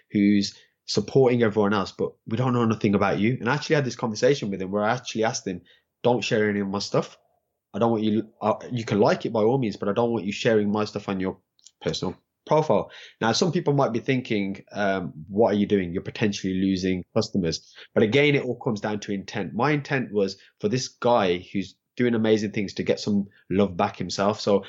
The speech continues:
what I said is, "What I want you to start doing now is working on your own brand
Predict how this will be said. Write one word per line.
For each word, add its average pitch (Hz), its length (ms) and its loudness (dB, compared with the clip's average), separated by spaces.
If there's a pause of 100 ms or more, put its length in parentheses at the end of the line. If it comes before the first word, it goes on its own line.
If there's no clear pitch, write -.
(140)
what 123 180 4
I 127 40 2
said 123 220 4
is, 92 140 2
"What 113 140 4
I 131 60 2
want 123 160 0
you 127 100 0
to - 80 -10
start 101 200 0
doing 110 200 0
now 101 180 0
is 98 260 -4
working 110 280 2
on 101 80 0
your 101 140 2
own 139 180 4
brand 101 260 0